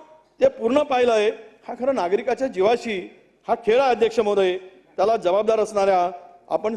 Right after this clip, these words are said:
या सुधाकर शिंदेला निलंबित केलं पाहिजे. पालकमंत्री महोदय, हिम्मत दाखवा. फार मस्ती झाली, लोकांशी वागणं बरं नाही. अनेक घोटाळ्यामध्ये याचा सहभाग आहे. हे काम आपण करणार आहात की नाही सरकार म्हणून?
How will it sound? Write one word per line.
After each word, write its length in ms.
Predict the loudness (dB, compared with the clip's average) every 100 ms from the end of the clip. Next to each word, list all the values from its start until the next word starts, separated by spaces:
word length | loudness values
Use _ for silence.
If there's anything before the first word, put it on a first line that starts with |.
| -2
या 160 | 0 0
सुधाकर 420 | -2 -4 -2 -6
शिंदेला 500 | -6 -4 0 2 0 -4 -18 -20 -8
निलंबित 420 | -2 0 2 0
केलं 200 | 0 2
पाहिजे. 380 | 2 4 4 2
पालकमंत्री 720 | -2 -6 0 0 0 0 2
महोदय, 240 | 2 0 -4 -10 -20 _ _ _ _ _ _ _ _
हिम्मत 160 | -4 -2
दाखवा. 480 | 0 2 2 0 -4 -14 -20 _ _ _ _ _ _ _ _ _
फार 140 | -2 0
मस्ती 220 | -2 -2
झाली, 260 | 0 2 2
लोकांशी 400 | 2 0 2 2
वागणं 280 | 2 0
बरं 160 | 2 2
नाही. 320 | 2 0 -4 -10 -20 _ _ _ _
अनेक 240 | -2 0 0
घोटाळ्यामध्ये 500 | 2 2 0 2 0
याचा 200 | 2 0
सहभाग 340 | 2 2 2
आहे. 280 | 2 2 0 -4 -14 -20 _ _ _ -8
हे 80 | -4
काम 240 | -2 0
आपण 200 | 0 0
करणार 280 | 0 2 2
आहात 120 | 0
की 120 | 0
नाही 120 | 0
सरकार 320 | 0 0 0 0
म्हणून? 340 | 0 0